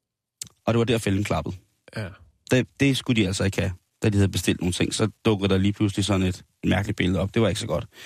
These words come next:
Speaker 1: Så han blev selvfølgelig knaldet for det, og fik en bøde og blev fyret for sit arbejde. En, som jeg egentlig godt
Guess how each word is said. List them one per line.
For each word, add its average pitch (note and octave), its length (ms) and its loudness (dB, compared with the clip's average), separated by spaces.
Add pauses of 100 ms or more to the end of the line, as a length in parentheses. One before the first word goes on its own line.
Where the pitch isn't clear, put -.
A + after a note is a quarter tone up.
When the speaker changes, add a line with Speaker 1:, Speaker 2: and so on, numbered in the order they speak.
(460)
Speaker 1:
Så - 120 0
han G2+ 120 4
blev A2+ 120 0
selvfølgelig G#2 260 2
knaldet G2+ 280 0
for F#2 160 0
det, G#2 160 -2
og F#2 280 0 (200)
fik G2+ 200 -4
en F#2 60 -6
bøde D3 220 2
og D#3+ 80 -4
blev - 100 -10
fyret - 180 -6
for - 60 -8
sit G2+ 100 -6
arbejde. - 360 -4 (1500)
En, E3 140 6
som D3 120 2
jeg C3+ 60 4
egentlig A#2+ 160 0
godt - 380 -4